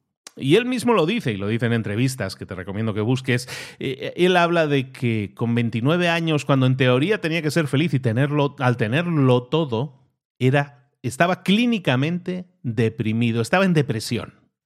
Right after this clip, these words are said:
¿Y por qué sucedía eso? Empezó a preguntarse. Y esa,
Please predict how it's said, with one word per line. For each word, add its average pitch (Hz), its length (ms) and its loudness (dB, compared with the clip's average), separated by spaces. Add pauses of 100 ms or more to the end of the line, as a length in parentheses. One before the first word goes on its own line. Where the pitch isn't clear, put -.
¿Y 147 100 0
por 131 340 -4
qué 196 220 -4
sucedía 110 580 -4
eso? 107 200 -6
Empezó 117 280 0
a 117 60 0
preguntarse. 117 580 0
Y 156 240 -4
esa, 233 320 -2